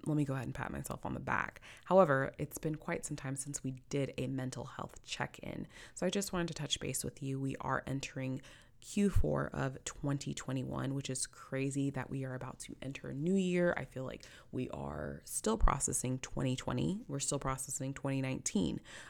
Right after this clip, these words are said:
Uh, some of us are still processing twenty sixteen. <laughs> But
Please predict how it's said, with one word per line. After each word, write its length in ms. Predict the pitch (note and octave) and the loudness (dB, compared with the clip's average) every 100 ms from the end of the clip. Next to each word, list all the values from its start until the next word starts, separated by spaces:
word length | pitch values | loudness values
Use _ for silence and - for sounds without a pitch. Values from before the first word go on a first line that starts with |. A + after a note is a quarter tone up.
| - | -8
Uh, 200 | C3 - | -8 -4
some 180 | - G#3+ | 2 2
of 140 | F3+ | 2
us 160 | - E3+ | -2 -4
are 40 | |
still 220 | - D#3+ | 0 0
processing 540 | D3+ D3+ D3+ C#3 C#3 C3+ | 6 4 4 -2 -2 0
twenty 260 | C3+ C3 | 0 0
sixteen. 560 | C3+ D#3 - - C3+ C4+ - C#4 | 0 0 0 0 2 2 6 8
<laughs> 400 | C4+ - B3 - - - - - - - - - A#3+ | 8 6 2 2 -4 -4 -4 -10 10 10 12 6 2
But 400 | F3 E3 D#3+ - | 4 6 6 4